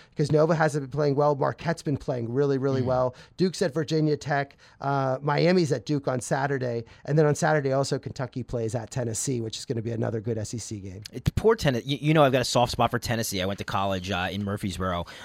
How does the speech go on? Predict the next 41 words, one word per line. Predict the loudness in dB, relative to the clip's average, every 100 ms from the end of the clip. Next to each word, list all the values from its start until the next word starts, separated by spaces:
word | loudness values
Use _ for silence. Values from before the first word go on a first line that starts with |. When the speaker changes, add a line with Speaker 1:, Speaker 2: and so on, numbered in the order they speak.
| -10 -2
Speaker 2:
Um, | 0 2 0 -2 -8 _ _ -20 -20 -20 _ 4
I | 8
knew | 8
it |
was | 6
too | 2
good | 0 0
to |
be | -2
true | -4 -6 -6
when | -4
<laughs> | -2
Tennessee | -2 0 2 4 4
was | 4 6
number | 6 4
one, | 2 2 2
and | 2
they've | 0
been | -2 -4
sliding | -4 2 2 0
since. | -4 -6 -4 6
Speaker 1:
Well, | 10 10
they've | 10 10
been | 8
playing | 6 6
some | 8 10
really | 10 10
tough | 8 6 6
games, | 6 6 4
and | 8 12
Speaker 2:
Yeah. |
Speaker 1:
they're | 12
gonna | 12 12
be | 12
good, | 12 12 12
and, | 8
and | 6 6
I | 8
think | 8 10
it'll | 10
be, | 10 4